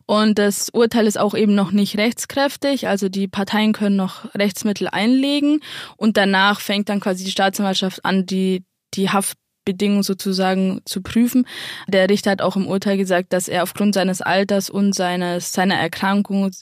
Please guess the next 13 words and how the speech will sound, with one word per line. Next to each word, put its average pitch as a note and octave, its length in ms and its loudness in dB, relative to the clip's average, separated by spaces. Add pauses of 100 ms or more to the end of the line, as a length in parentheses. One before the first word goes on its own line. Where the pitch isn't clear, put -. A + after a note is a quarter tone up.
sehr F3+ 200 2
haftempfindlich F#3 880 0
ist. A3+ 320 0 (760)
Ich - 240 -2
persönlich A3 480 4
könnte A3 240 2
mir G3+ 80 2
vorstellen, G#3+ 500 0
dass G3+ 240 -2
er G3+ 240 0
die G3 160 -2
Haft F#3+ 400 -4
nicht - 520 0